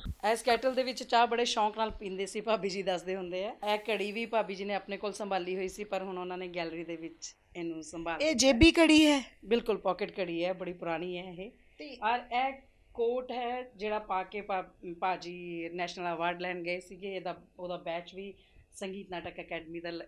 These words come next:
Speaker 1: ਉੱਥੇ ਹੀ ਪਿਆ ਹੋਇਆ ਹੈ। ਔਰ ਮਫਰਲ ਉਹਨਾਂ ਨੂੰ ਇਹ ਬਹੁਤ ਪਸੰਦ ਸੀਗਾ, ਕੁੜਤਾ ਪਜਾਮਾ, ਜੈਕਟ।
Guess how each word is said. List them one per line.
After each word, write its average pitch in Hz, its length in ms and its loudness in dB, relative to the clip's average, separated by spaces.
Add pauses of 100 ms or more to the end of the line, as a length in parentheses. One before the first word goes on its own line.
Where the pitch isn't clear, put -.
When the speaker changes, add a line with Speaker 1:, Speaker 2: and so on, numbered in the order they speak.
Speaker 1:
ਉੱਥੇ 170 240 -14
ਹੀ - 40 -18
ਪਿਆ 165 200 -8
ਹੋਇਆ 170 240 -12
ਹੈ। 214 100 -16 (560)
ਔਰ 170 220 -8
ਮਫਰਲ 185 460 -10
ਉਹਨਾਂ 202 160 -8
ਨੂੰ 196 160 -6
ਇਹ 190 80 -4
ਬਹੁਤ 185 260 -6
ਪਸੰਦ 180 360 -12
ਸੀਗਾ, 185 320 -10
ਕੁੜਤਾ 180 400 -14
ਪਜਾਮਾ, 175 520 -10
ਜੈਕਟ। 175 540 -14